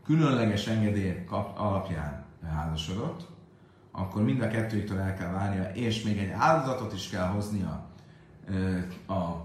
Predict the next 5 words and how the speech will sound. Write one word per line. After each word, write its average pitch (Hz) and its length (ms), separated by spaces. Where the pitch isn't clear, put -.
az - 100
önszántán 107 640
kívüli 92 360
bűn 82 460
okán. 95 640